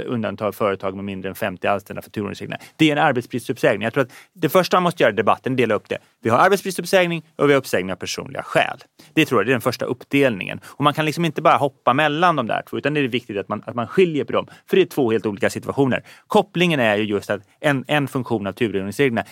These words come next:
det är att förhindra att man ans-, använder uppsägning av arbetsbristuppsägning för uppsägning av personliga skäl. Sen kommer det här tillbaka också, som också finns i, i en av era rapporter här, att arbetsgivare säger, "Ja, men det blir osäkert." Det, man känner uppsägning osäkerhet. Ja, fast det är klart att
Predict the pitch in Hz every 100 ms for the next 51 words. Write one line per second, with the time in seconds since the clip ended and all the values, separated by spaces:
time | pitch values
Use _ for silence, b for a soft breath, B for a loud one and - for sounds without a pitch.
0 | B 127 107 95 - 98 95 87 90 -
1 | 98 98 - - 117 87 90 92 95 -
2 | 90 90 95 87 b b 139 117 - 90
3 | - - 95 90 92 104 98 - 82 -
4 | - - 90 - - - _ B B B
5 | 170 175 220 202 156 139 123 - 117 -
6 | 117 143 123 120 110 139 139 - 113 98
7 | - - 113 104 101 - 110 104 104 110
8 | 180 175 131 120 113 B B 117 110 123
9 | 107 117 110 104 120 139 135 139 143 175
10 | 123 - - 196 180 - - - - -
11 | 135 127 131 127 127 131 - 113 123 143
12 | 120 123 110 139 170 113 _ B B B
13 | B 135 175 - - 175 _ _ - 170
14 | 202 - 165 113 120